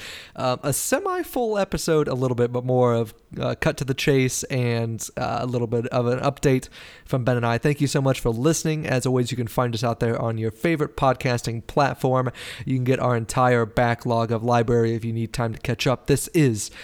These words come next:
the time to do so. Thank you so much. As always, if you enjoy our show, please leave us a kind five-star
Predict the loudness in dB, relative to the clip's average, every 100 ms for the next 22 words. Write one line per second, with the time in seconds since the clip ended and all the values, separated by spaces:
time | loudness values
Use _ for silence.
0 | -18 -18 -4 -2 0 0 2 -2 -6 -14
1 | -8 -4 0 0 0 -2 -4 -4 -2 -2
2 | -2 -2 0 2 0 0 2 4 2 0
3 | -2 0 2 2 2 2 2 0 -2 0
4 | 2 2 2 -2 -2 0 2 2 0 -4
5 | -8 -4 0 2 0 0 2 4 2